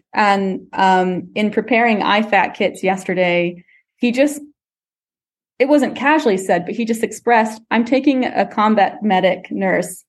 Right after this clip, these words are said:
to a therapy center in Lviv." She was under Russian captivity for three days.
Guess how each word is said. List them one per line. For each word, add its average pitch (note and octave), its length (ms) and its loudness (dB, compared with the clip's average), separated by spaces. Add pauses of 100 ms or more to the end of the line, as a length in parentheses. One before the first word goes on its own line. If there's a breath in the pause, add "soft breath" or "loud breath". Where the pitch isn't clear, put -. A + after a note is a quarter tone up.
(560)
to G#3+ 180 2
a F#3+ 40 2
therapy G#3 440 2
center G3 240 0
in F#3 100 0
Lviv." F3+ 640 -2 (420)
She - 200 -2
was G#3+ 500 2
under A3 580 2
Russian G3+ 300 0
captivity A3+ 580 0
for A#3 160 -4
three F#3+ 280 -2
days. A#3+ 520 2